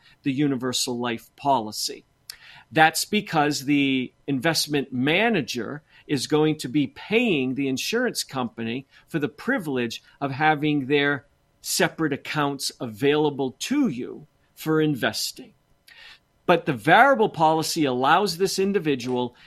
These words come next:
to direct his excess premiums into an investment that hopefully will grow in value.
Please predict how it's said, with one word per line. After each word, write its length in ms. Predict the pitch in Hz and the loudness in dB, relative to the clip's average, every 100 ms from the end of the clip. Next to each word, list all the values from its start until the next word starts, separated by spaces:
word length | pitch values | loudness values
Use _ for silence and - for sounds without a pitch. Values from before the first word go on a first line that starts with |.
| _ | _
to 180 | 147 113 - _ _ _ - | -6 -6 -10 _ _ _ -4
direct 600 | 160 143 131 202 226 - | 2 2 4 4 4 0
his 260 | 165 127 - | -4 -4 -2
excess 420 | - 254 294 269 | -4 -2 -2 -2
premiums 840 | - 226 262 160 113 113 117 - - _ _ _ _ | -4 -4 -2 0 -2 -4 -8 -10 -14 _ _ _ _
into 460 | 202 220 226 - 254 | 6 8 6 2 2
an 80 | 247 | 2
investment 800 | 262 185 139 - 131 135 147 - | 0 2 2 2 -2 -4 -4 -2
that 180 | 160 | -2
hopefully 540 | 151 160 170 - 190 208 | 0 0 0 0 -2 0
will 180 | 202 202 | 0 0
grow 560 | 127 131 120 120 147 - _ _ _ - | -2 -2 0 -2 -4 -10 _ _ _ 2
in 180 | 202 208 | 4 6
value. 640 | 233 247 240 151 120 | 6 6 4 0 -6